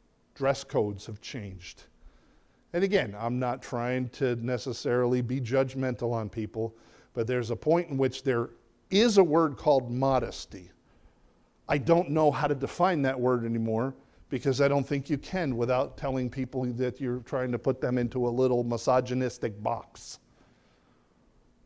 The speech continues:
There's things in our cultures that used to bother us,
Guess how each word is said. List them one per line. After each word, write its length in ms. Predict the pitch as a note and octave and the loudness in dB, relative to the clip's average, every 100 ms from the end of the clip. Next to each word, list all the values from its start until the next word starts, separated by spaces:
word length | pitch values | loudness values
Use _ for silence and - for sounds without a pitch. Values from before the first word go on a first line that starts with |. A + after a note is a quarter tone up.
| _ _ _ _ _ _ _ - _ | _ _ _ _ _ _ _ -20 _
There's 220 | B2+ A#2+ | -6 -2
things 320 | F3 D#3+ C#3 | 0 2 2
in 100 | C3+ | 2
our 180 | B2+ B2+ | 2 0
cultures 540 | A#2 - D#3+ C#3+ A#2+ G#2+ | 0 2 2 2 -2 0
that 260 | A#2+ A#2+ | -4 -4
used 360 | B2+ C3+ E3 - | -2 0 0 -2
to 80 | A#2 | 2
bother 420 | C3 D3 A#2 G#2 | 4 4 2 -2
us, 300 | G2+ - | -4 -10